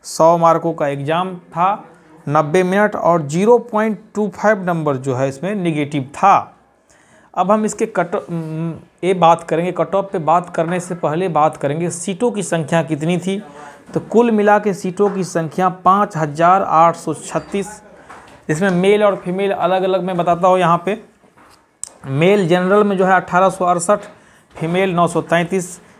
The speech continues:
ईडब्ल्यूएस आ, तीन सौ इक्यासी और फीमेल जो है दो सौ दो, ओबीसी सात सौ छियालीस और फीमेल जो है तीन सौ सड़सठ,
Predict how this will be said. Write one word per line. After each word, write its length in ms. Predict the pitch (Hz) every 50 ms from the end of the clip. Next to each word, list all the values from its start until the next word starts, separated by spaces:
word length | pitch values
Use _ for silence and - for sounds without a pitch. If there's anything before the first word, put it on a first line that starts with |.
| _ _ _ _
ईडब्ल्यूएस 640 | 190 202 190 190 196 180 185 190 190 208 208 - -
आ, 180 | - - 165 165 - - - -
तीन 200 | 185 180 185 170
सौ 180 | 175 - 180 175
इक्यासी 680 | 165 175 - 180 175 175 170 175 175 202 208 214 220 - - - - _ _ - - - -
और 140 | 143 147 143
फीमेल 380 | - - 160 165 190 196 190
जो 100 | 185 190
है 120 | 180 180 180
दो 180 | 156 170 175
सौ 180 | 151 - 165 165
दो, 260 | 160 165 185 196 202 214 - - - - - - - - - - -
ओबीसी 460 | 165 170 180 185 196 185 - 214 202
सात 260 | 170 - 165 156 143
सौ 180 | 147 - 139 123
छियालीस 580 | - - 147 151 165 175 190 208 202 202 -
और 160 | - 147 147 147
फीमेल 400 | 143 - 151 160 175 180 180 175
जो 120 | 160 165
है 80 | 156 170
तीन 260 | 165 - 156 151 147 139
सौ 100 | 147 139
सड़सठ, 440 | 143 - 220 170 226 - 180 175